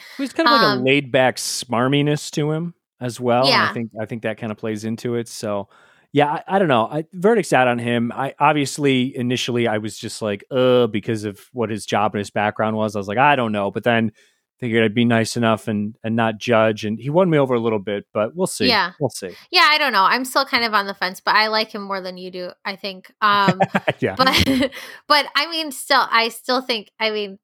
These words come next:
Speaker 2: that Kenny is the most, like, one of the most endearing people on the show. Um,
Speaker 1: Mm-hmm.
Speaker 2: but Evan, uh, not Evan, Ivan did a really good job.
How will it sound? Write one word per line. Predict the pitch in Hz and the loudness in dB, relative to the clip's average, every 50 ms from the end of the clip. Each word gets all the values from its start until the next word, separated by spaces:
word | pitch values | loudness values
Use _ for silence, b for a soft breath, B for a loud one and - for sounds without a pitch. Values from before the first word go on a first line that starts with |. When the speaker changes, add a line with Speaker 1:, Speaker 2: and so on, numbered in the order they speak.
| _ _ _ _ _ | _ _ _ _ _
Speaker 2:
that | 214 202 180 190 | 0 0 0 0
Kenny | - 226 208 196 190 190 | -2 -4 -4 -4 -4 -8
is | 185 - | -12 -12
the | - 202 | -12 -10
most, | 196 196 190 - - | -10 -10 -10 -10 -10
like, | 196 185 - _ _ | -12 -12 -12 _ _
one | _ 220 220 214 208 | _ -8 -6 -6 -6
of | 196 | -6
the | 196 190 | -8 -8
most | 190 185 185 180 - - | -10 -10 -12 -12 -14 -14
endearing | 185 190 190 190 185 190 185 180 | -14 -14 -12 -12 -12 -12 -14 -14
people | - - 202 - 185 185 | -16 -16 -14 -12 -12 -12
on | - 196 | -12 -12
the | 190 185 | -14 -18
show. | 190 - - - - - - 220 _ _ | -18 -16 -14 -12 -12 -12 -14 -18 _ _
Um, | - 226 226 220 214 208 208 214 | -2 0 2 2 2 0 -2 -4
Speaker 1:
Mm-hmm. | 202 208 196 190 185 b b b b b b _ | -6 -6 -8 -8 -10 b b b b b b _
Speaker 2:
but | - 254 - 262 | -2 0 2 2
Evan, | 277 285 349 - - _ - | 0 0 0 -4 -4 _ 0
uh, | 247 226 - - _ _ - - 240 | 2 2 0 -2 _ _ -18 -14 -8
not | 220 214 208 - _ - | -6 -6 -6 -6 _ -12
Evan, | 214 190 190 190 - - | -12 -12 -14 -14 -2 0
Ivan | 247 247 254 226 208 190 190 196 | 2 2 2 0 -4 -8 -8 -8
did | 202 202 196 | -10 -10 -10
a | 196 | -8
really | 202 220 226 233 220 | -8 -6 -6 -6 -6
good | 214 202 - | -6 -8 -6
job. | - 170 170 165 - | -6 -4 -4 -6 -6